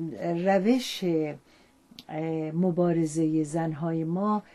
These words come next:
روشی بود که بهش می‌گن جنبش مستقل، جنبش مستقل زنان. یعنی اینکه زنها، اه، کاری به این ندارن که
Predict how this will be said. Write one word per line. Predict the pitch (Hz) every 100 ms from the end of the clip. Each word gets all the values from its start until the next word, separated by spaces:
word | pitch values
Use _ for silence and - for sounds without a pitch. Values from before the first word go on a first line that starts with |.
| - -
روشی | 156 160 175 170 208 214 220
بود | 196 196
که | - 185
بهش | 170 175 170 170
می‌گن | 160 165 170 170 170 170 165
جنبش | 156 170 160 160 175 -
مستقل، | 175 170 156 - 156 - 160 147 - - - - - _
جنبش | - 165 151 151 170
مستقل | 160 156 - 151 - 170 165
زنان. | 170 151 147 151 165 160 160 - - - - _
یعنی | 175 170 180
اینکه | 185 180
زنها، | 170 175 165 160 151 185 202 208 202 - - - _
اه، | 156 160
کاری | 160 - 196 220 208
به | 185
این | 185 202
ندارن | 202 185 160 156 156
که | 151 - 156 156